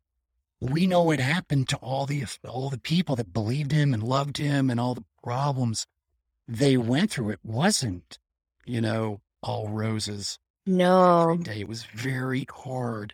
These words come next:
Speaker 2: Mm-hmm.
Speaker 1: But the one thing I came to, to, to discover is, again, because it's a customized curriculum, we have to kinda, like, throw everything. For me, I had to get everything off the table and start putting back the pieces that God wanted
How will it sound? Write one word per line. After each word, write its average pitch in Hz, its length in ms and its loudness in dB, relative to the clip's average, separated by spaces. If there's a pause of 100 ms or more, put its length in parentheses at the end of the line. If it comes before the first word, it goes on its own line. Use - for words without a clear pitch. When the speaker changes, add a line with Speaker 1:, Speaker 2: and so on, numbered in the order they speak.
Speaker 2:
Mm-hmm. 202 640 4 (360)
Speaker 1:
But - 140 -2
the 139 80 -2
one 156 240 2
thing 185 180 0
I 139 100 2
came 139 260 2
to, 107 180 -2 (200)
to, 107 200 -10 (300)
to 123 140 -8
discover 113 720 -4
is, 110 360 -2
again, 110 600 0 (260)
because 120 340 -4
it's - 160 -4
a - 40 -10
customized 104 720 -4
curriculum, 98 760 -2 (1300)
we 113 220 4
have 135 340 0
to 135 100 -2
kinda, 117 240 0
like, 104 240 -2
throw 113 320 -4
everything. 107 360 -4
For 110 160 -4
me, 113 240 4
I 107 80 4
had 107 120 0
to 98 120 -4 (100)
get 95 160 -2
everything 104 380 -2
off 98 220 -8
the 85 100 -8
table 101 400 -4
and 90 100 -4
start 104 360 -2 (480)
putting 107 260 2
back 104 260 0
the 92 100 -6
pieces 95 520 -4
that - 160 -8
God 92 260 -4
wanted 87 400 -2